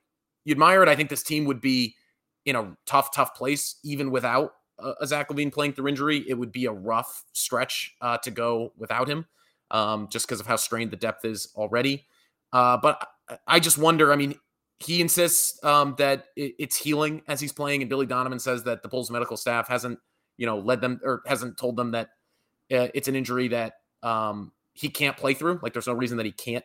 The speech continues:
do this and still kind of get better as it goes along. Um, but I just, you know,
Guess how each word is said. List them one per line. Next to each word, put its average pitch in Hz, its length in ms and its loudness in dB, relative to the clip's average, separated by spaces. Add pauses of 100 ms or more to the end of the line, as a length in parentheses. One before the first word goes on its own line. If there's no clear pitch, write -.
do 131 120 0
this 127 240 4
and 113 100 -6
still 113 480 -2
kind 117 180 -6
of 101 160 -8 (580)
get 120 220 0
better 120 380 0
as 120 160 -2
it 104 40 -8
goes 117 180 0
along. 123 400 2 (540)
Um, 113 440 2
but 151 100 8
I 156 80 10
just, 156 320 0
you 160 80 0
know, 131 240 4